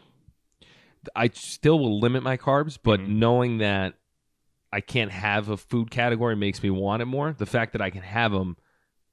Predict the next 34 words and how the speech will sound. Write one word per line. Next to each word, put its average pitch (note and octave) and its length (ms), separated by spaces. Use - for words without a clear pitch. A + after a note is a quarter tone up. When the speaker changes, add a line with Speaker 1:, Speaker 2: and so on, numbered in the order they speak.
Speaker 1:
it's A#2+ 180
a C3 40
mental A#2+ 320
thing, D#2+ 200
I D#2 60
think. - 280
I F#2 80
don't F#2+ 120
know. D#2+ 160
I - 100
don't A2+ 80
know G#2+ 60
how G#2 60
to G2 40
explain F2 280
that. D#2 240
Speaker 2:
Carbs, D3 540
for - 240
me, G#2 520
I A#2 60
mean, B2+ 140
I A2+ 60
know A#2+ 260
I, G#2+ 100
I, F#2+ 160
I'll F#2+ 100
put G#2 240
weight A2 200
on A2 140
with A2 160
carbs, B2 380
but A2+ 160
I G#2+ 80
re-, G#2 340